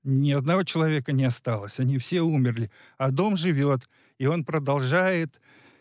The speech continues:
обеспечивать жизнь, как бы, своих хозяев, но хозяев-то уже и нету. Это очень пронзительное произведение, без единого действующего лица. Вот поди так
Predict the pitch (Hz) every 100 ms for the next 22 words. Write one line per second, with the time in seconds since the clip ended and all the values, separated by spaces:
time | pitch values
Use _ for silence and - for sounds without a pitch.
0 | _ _ _ - 131 127 135 - 151 -
1 | 135 120 117 131 131 117 113 113 104 98
2 | 127 123 110 - 127 202 208 170 - 135
3 | 139 139 123 - 117 107 160 143 117 -
4 | 113 107 127 120 - _ _ - 127 123
5 | 107 139 139 151 143 127 117 127 120 117
6 | 107 120 110 104 117 117 143 214 180 117
7 | 147 113 120 135 117 127 120 107 110 113
8 | 113 - 117 - - 110 117 117 - 185
9 | - _ _ _ _ 117 123 - 127 113
10 | 117